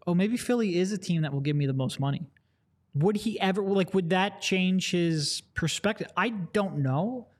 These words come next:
My guess is no, that this has become such an emotional thing, but at some point, I mean, the, the real hypothetical is if he's on a team after the trade deadline and he has to sign with the Sixers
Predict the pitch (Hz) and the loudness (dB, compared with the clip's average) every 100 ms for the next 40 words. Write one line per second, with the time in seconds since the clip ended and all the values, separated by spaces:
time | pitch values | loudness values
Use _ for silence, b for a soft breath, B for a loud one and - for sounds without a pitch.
0 | b 208 220 214 - 233 247 240 190 185 | b 0 0 0 -2 -2 0 -2 2 2
1 | 151 185 208 160 175 170 165 165 165 170 | 2 2 0 0 -2 -2 -2 0 0 0
2 | 151 156 151 151 - 160 - 156 156 175 | 0 0 2 2 0 -2 0 0 0 0
3 | 170 _ 220 214 175 - - _ _ _ | -4 _ 0 2 0 -10 -20 _ _ _
4 | _ - 165 - 240 214 - 285 151 - | _ -4 -2 0 0 0 0 0 0 -2
5 | - _ - 202 185 165 190 180 196 254 | -10 _ 2 2 2 0 0 2 2 2
6 | 175 - - - 143 160 160 151 143 139 | 0 -6 -14 -4 -2 -2 -2 -2 -2 -2
7 | 127 139 147 143 147 139 127 151 131 131 | -2 -4 -4 -2 -2 -2 -2 -2 -2 -4
8 | 151 185 160 139 131 120 135 156 151 139 | -2 0 0 -2 -2 -4 -4 -2 0 -2
9 | - 147 165 - 143 - 139 139 139 131 | -2 0 0 -4 -6 -4 -4 -6 -8 -6
10 | 151 - 131 120 | -6 -6 -8 -10